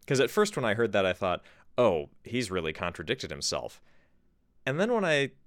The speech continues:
went through again and I edited more and I listened a little bit more deeply, I began to wonder,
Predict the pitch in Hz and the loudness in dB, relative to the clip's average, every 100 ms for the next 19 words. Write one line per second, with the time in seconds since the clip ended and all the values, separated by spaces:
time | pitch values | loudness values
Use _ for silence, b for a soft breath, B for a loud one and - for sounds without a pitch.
0 | - - - - - 160 196 190 - 190 | -20 -20 -20 -20 -10 0 0 0 -2 0
1 | 165 113 135 156 156 117 107 120 139 131 | 0 0 -2 -2 -2 0 2 2 2 0
2 | 117 123 127 120 98 120 127 113 110 113 | 0 0 0 0 0 0 0 -2 -2 -2
3 | 110 95 98 90 113 123 98 85 87 101 | -2 -2 -2 -2 -4 -4 -2 -2 0 -2
4 | 107 101 95 92 92 87 85 | -2 -4 -4 -2 -2 -2 -2